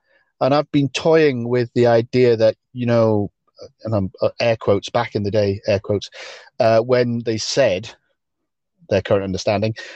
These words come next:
that Neanderthals and Homo sapiens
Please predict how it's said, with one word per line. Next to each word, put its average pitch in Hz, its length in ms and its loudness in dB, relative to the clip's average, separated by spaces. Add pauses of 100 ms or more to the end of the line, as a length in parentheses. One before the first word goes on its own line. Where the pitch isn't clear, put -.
(140)
that 113 200 -2
Neanderthals 120 840 -2 (140)
and 110 320 -2 (320)
Homo 110 260 0
sapiens 110 680 0